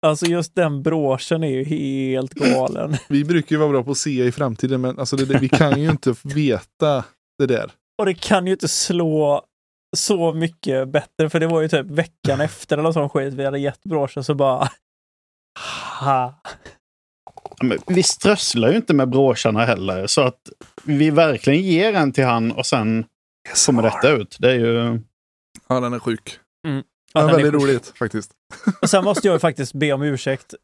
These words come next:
Speaker 1: för jag vet att Viktor skrev det. V-, v-, var det förra veckan du inte var med, Viktor, va?
Speaker 3: Mm.
Speaker 1: Mm. När jag säger att det, vem var det? Det var Ella Hansen jag sa som skulle gå och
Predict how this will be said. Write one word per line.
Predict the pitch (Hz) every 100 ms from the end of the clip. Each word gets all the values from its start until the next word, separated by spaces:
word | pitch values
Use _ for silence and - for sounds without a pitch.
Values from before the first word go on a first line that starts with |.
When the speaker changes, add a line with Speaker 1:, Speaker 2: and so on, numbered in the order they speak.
| _ -
Speaker 1:
för |
jag | 156 151 151 147
vet | 147 143
att | 143 -
Viktor | 135 160 - - 165 160 160 -
skrev | - 165 131
det. | 127
V-, | 131 -
v-, | 180 - _ _ 160
var | 175
det | 180
förra | 226 208
veckan | 190 143
du | 139
inte | 139 -
var | 139
med, | 156
Viktor, | 147 123
va? | 143 - _ _ _ _ _ 147
Speaker 3:
Mm. | 151 156 202 - _ _ 131
Speaker 1:
Mm. | - _ _ _ _ _ _ _ 151
När |
jag | 160 147
säger | - 156 139 139
att | 143 139
det, | 151 143 - 143 185
vem | 160 151
var | 151 135
det? | 135
Det | 135
var | 156 151 147 151 -
Ella | 160
Hansen | 156 165 127 127 180
jag | 156
sa | 156
som | 131 127
skulle | - 135
gå | 135 131
och | - 135 - -